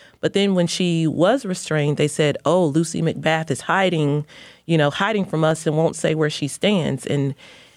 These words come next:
and she's been very clear, and she does talk about her son Jordan and being a mom and how she feels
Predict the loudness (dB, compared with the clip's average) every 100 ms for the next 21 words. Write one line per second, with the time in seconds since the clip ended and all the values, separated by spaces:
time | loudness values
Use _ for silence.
0 | -2 -2 0 -2 0 0 2 0 0 -2
1 | -2 0 2 2 0 0 0 0 2 0
2 | -2 -4 -4 0 0 0 0 0 0 0
3 | 2 2 2 2 2 2 2 2 0 0
4 | 2 2 2 0 0 -2 -4 -6 -2 0
5 | 0